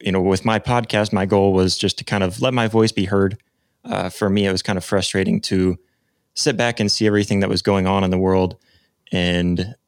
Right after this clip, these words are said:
feel like I'm not really doing anything to try to help, not doing anything to try to,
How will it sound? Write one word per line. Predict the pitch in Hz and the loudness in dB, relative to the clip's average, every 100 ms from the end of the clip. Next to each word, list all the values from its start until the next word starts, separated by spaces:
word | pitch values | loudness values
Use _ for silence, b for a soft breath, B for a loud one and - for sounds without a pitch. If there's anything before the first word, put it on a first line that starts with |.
| _ | _
feel | - 123 117 | -4 0 2
like | 107 104 | 0 0
I'm | 98 95 | 0 2
not | 107 | 0
really | 113 104 | 2 2
doing | 98 110 104 | 2 2 2
anything | 98 95 101 98 | 0 -2 -2 -2
to | |
try | 90 - 92 | -2 -2 -2
to | 95 | -2
help, | 127 131 131 - | 0 0 -2 -2
not | 98 95 | -4 0
doing | 98 95 | 0 0
anything | 92 90 95 92 | -2 -2 -4 -4
to | |
try | 95 - 90 | -6 -4 -4
to, | - | -4